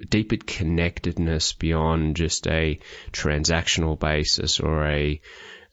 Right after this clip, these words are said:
command basis. There's a, there's a desire, there's a, there's a l-, longing to be together, to be, to know each other, to,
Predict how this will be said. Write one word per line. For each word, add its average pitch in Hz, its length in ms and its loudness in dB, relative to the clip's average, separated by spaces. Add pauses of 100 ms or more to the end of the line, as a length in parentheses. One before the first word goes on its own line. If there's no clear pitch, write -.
(100)
command 90 720 2
basis. - 600 0
There's 80 240 0
a, 76 360 2
there's 85 220 0
a 80 60 -2
desire, 85 680 2
there's 78 280 0
a, 78 380 0 (540)
there's 82 200 2
a 82 80 2
l-, 80 360 2
longing 95 600 4
to 78 680 0
be 92 300 4
together, 73 580 0
to - 180 -4
be, 85 640 2
to 92 100 0
know 90 360 2
each 87 260 0
other, 73 420 0
to, 76 580 0